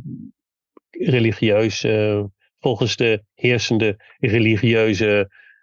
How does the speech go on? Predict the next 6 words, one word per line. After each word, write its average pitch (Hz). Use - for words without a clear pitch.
ehm, 104
overtuiging 110
van 113
die 104
tijd, 110
eh. 104